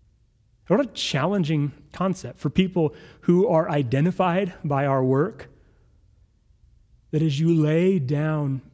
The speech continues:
to rest, God is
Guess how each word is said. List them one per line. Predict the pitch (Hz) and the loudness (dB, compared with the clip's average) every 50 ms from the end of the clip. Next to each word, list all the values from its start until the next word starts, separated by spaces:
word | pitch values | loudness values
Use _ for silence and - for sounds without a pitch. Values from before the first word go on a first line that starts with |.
| - - - | -20 -18 -8
to | - 151 | -6 -4
rest, | 135 131 139 127 113 120 - - - - - - - - _ _ _ _ _ _ _ _ _ _ _ _ _ _ _ _ _ _ _ _ _ _ _ _ - | -2 0 -2 -2 -4 -6 -10 -14 -16 -16 -18 -20 -20 -20 _ _ _ _ _ _ _ _ _ _ _ _ _ _ _ _ _ _ _ _ _ _ _ _ -14
God | 110 139 127 131 143 151 151 143 135 - _ _ - | -10 -8 -6 -6 -6 -6 -6 -8 -10 -12 _ _ -6
is | 139 127 123 127 123 120 - - | -4 -4 -2 -4 -4 -8 -12 -18